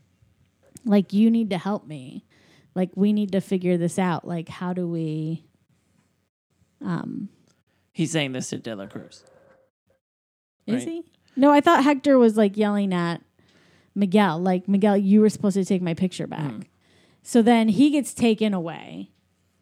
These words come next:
Speaker 2: Well, he has a confrontation with De La Cruz and is like
Speaker 1: <gasps> No. Oh, he says something. And then Miguel was like, "You mean, like, in the movie when,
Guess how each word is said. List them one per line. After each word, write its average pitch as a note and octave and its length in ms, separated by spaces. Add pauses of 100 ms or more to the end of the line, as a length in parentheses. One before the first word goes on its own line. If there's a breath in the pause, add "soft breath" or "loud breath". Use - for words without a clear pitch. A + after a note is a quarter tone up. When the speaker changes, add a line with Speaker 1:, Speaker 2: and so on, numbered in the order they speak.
(1500)
Speaker 2:
Well, E3 180
he G#3+ 220
has B3 140
a A3+ 60
confrontation D#3+ 680
with C#3+ 120
De D3 120
La C3+ 120
Cruz D#3 320
and C3+ 100
is C3 160
like B2+ 340
Speaker 1:
<gasps> - 40
No. B3 360 (140)
Oh, C4+ 260
he B3 160
says D4+ 220
something. A#3 600
And A#3 200
then A#3 220
Miguel A3+ 320
was A#3 160
like, G#3+ 240
"You A#3+ 80
mean, B3+ 180
like, B3 200
in A#3+ 140
the A3+ 100
movie C4 540
when, G#3 800